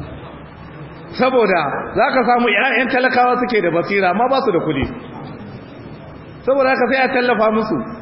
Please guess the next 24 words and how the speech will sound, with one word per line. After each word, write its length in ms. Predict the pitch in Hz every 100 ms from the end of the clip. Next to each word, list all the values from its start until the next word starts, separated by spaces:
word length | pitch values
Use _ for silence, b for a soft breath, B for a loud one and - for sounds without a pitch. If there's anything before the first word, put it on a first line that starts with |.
| - - - - - - - - - - - - - -
Kuma 200 | 190 294
yanzu 280 | 277 247 262
idan 280 | 254 247 262
masallaci 580 | 269 240 247 254 254 254
ne 80 | 240
aka 200 | 233 233
ce 160 | 226 220
ƙaro-ƙaro 720 | 220 196 202 233 233 202 202
za 120 | 214 202
a 60 |
yi, 100 | 196
za 120 | 226 247 247
a 40 |
dade 240 | 294 311 285
ba 140 | 208 196
kai 160 | 214
labari 400 | 208 170 165 143
ba. 140 | 110 101 - - - - - - - - - - - - - -
Amma 180 | 175 247 277
idan 180 | 269 277
mutum 280 | 269 269 247
ɗaya 280 | 247 214 226 240
buga 200 | 269 269
ƙirjinsa, 680 | 220 214 180 262 254 190